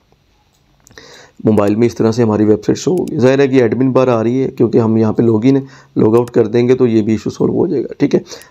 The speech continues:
तो भाई हम हमारी जो वेबसाइट almost डन होगी, just हमने पेजेस को लिंक करना है, ठीक है। पेजेस को लिंक कैसे करना है, About Us पे क्लिक करते हैं, देखते हैं।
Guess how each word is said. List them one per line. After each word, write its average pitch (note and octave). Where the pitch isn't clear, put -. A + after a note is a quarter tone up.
तो C#3
भाई C3
हम C3
हमारी A2+
जो B2+
वेबसाइट A#2
almost A#2+
डन C3
होगी, A#2+
just C3+
हमने B2+
पेजेस A#2
को B2+
लिंक A2+
करना A#2
है, -
ठीक C3+
है। A#2
पेजेस C3
को D#3+
लिंक C#3
कैसे C#3+
करना B2+
है, B2
About A#2
Us B2+
पे C#3+
क्लिक B2+
करते B2
हैं, C3
देखते A2+
हैं। -